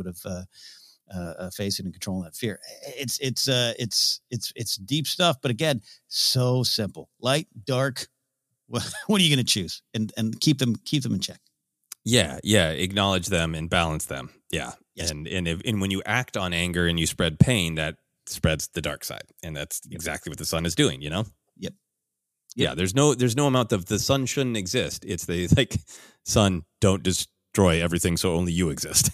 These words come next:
Speaker 2: <laughs>
Speaker 1: Right. Yeah.
Speaker 2: Yeah.
Speaker 1: Yeah.
Speaker 2: Um, so the, the other big theme for me, I wanna throw this out there, and then I wanna give it, give it over to you to see kind of where we're aligned.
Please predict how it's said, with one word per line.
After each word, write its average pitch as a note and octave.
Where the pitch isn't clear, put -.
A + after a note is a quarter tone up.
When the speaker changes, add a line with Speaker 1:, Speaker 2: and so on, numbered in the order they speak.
Speaker 2:
<laughs> -
Speaker 1:
Right. B3+
Yeah. F#3+
Speaker 2:
Yeah. G#2
Speaker 1:
Yeah. D3
Speaker 2:
Um, A2+
so B2
the, A#2
the A#2
other E3
big C#3
theme C#3
for -
me, B2
I G#2+
wanna G2+
throw B2
this G#2+
out A2+
there, F#2
and F#2
then F#2
I F#2
wanna F2+
give G2
it, F#2
give G#2+
it G2
over F#2
to F2
you F#2+
to E2+
see F2
kind F2
of D2+
where G2
we're F2+
aligned. E2